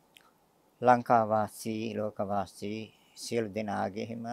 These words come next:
හිතසුව පිණිස අපේ ශාන්තිනායක ලෞතර බුදුරජාණන් වහන්සේගේ ශ්‍රී මුඛයෙන් දේශනා කර වදාළ උතුම් වූ ශ්‍රී සද්ධර්මයෙන් බිදක්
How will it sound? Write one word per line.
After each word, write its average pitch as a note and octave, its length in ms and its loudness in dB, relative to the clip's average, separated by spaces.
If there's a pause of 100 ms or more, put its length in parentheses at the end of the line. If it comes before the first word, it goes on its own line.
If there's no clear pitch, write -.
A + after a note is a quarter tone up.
(120)
හිතසුව - 500 -8
පිණිස G#2 400 -8 (1800)
අපේ B2+ 140 2
ශාන්තිනායක A#2 840 4
ලෞතර A2 380 0 (160)
බුදුරජාණන් G#2 760 0
වහන්සේගේ G2 760 -6
ශ්‍රී A#2+ 320 -4
මුඛයෙන් A#2 500 -6 (100)
දේශනා G2 580 -4
කර G2+ 220 -8
වදාළ G#2+ 480 0 (180)
උතුම් A2 360 -12
වූ A2 300 -8
ශ්‍රී G#2 240 -8
සද්ධර්මයෙන් G2+ 880 -4
බිදක් G2+ 400 0